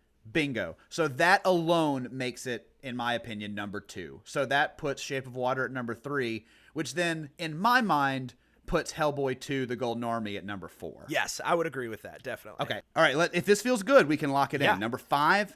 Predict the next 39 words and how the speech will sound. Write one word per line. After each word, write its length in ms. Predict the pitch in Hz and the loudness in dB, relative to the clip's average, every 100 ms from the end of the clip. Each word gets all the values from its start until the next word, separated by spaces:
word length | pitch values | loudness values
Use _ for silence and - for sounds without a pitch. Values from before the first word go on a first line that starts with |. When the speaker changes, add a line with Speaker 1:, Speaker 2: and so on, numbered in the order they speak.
| - | -10
Speaker 1:
Mimic. 560 | 135 143 113 85 - _ _ _ | -4 -2 -4 -6 -14 _ _ _
Number 240 | 139 135 135 | -4 -2 -2
four, 640 | - 147 147 170 190 190 _ _ - | -4 -4 0 2 2 0 _ _ 0
Hellboy 440 | 160 151 170 180 | 2 2 2 0
two, 180 | 156 143 | 0 0
The 80 | 147 | 0
Golden 260 | 143 156 | 0 0
Army. 280 | 123 104 98 | 0 0 -2
Speaker 2:
Yes. 300 | 107 - - _ | -6 -12 -20 _
Speaker 1:
Number 220 | 120 120 117 | -6 -4 -4
three, 460 | - 135 131 135 | -6 -2 0 0
The 100 | 151 | 0
Shape 260 | 147 151 139 | -2 -4 -4
of 120 | 147 | -4
Water. 480 | 123 107 101 95 95 _ _ _ - | 0 0 0 -4 -6 _ _ _ -8
Number 200 | 113 110 | -6 -6
two, 340 | - 156 156 | -2 2 4
The 80 | 170 | 2
Devil's 340 | 156 165 175 | 0 -2 -2
Backbone. 540 | 135 143 135 123 113 110 | 2 2 2 -2 -2 -4
And 260 | 123 123 | -4 -2
number 240 | 123 123 135 | -2 -2 -4
one, 420 | 117 127 123 120 | -2 -2 -2 -2
of 220 | 135 127 - | -6 -8 -10
course, 640 | - 151 110 95 - - _ | -4 -2 -2 -4 -12 -16 _
Pan's 320 | - 131 110 107 | -6 -4 -4 -4
Labyrinth. 360 | 92 90 98 117 | -6 -8 -8 -2
Speaker 2:
I 180 | 139 | 0
think 380 | 180 - 180 160 | 0 -2 -4 -4
that 240 | 123 113 - | -4 -4 -6
feels 500 | - 117 113 104 104 | -8 -6 -4 -6 -6
not 200 | 117 147 | -2 -2
only 240 | 170 160 | -2 -8
good, 420 | 110 123 117 85 - _ _ | -6 -4 -4 -6 -14 _ _
but 240 | - 92 - | -10 -10 -12
great. 520 | 98 92 85 - - _ _ _ _ _ | -14 -12 -14 -16 -20 _ _ _ _ _
Speaker 1:
Great. 640 | - - 101 90 85 80 - | -20 -18 -14 -12 -12 -16 -4
Awesome. 440 | 143 131 - 90 113 | 0 0 -2 -6 -2
Now, 280 | 175 143 | 0 0